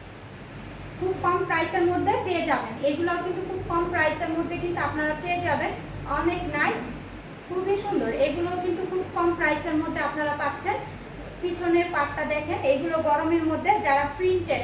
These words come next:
একদম প্রিন্টেড, আহ, পছন্দ করেন, তারা এই যে হাতার পোর্শনটা কিন্তু আলাদা করে দেওয়া আছে।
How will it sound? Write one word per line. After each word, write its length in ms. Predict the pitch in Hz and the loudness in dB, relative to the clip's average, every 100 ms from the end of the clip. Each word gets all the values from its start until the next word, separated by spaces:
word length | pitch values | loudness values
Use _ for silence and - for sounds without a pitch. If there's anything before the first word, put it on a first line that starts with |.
| 247 | -2
একদম 220 | 254 339 320 | -2 -2 -2
প্রিন্টেড, 440 | 339 330 311 381 415 | 0 -2 2 2 2
আহ, 480 | - - - 269 277 320 | -4 -12 -10 -4 -2 -2
পছন্দ 300 | - 349 339 330 | -2 0 0 0
করেন, 200 | 311 370 | 0 0
তারা 200 | 339 277 285 | 2 2 4
এই 20 | |
যে 100 | 277 | 2
হাতার 300 | 262 254 294 294 | 0 0 -2 -4
পোর্শনটা 360 | 302 311 302 311 | -4 -4 -4 -4
কিন্তু 260 | 311 311 294 | -4 -2 -2
আলাদা 240 | 262 262 262 262 | 0 2 2 2
করে 160 | 302 | 0
দেওয়া 320 | 254 294 311 285 | 2 2 2 0
আছে। 260 | 233 - - | -2 -6 -10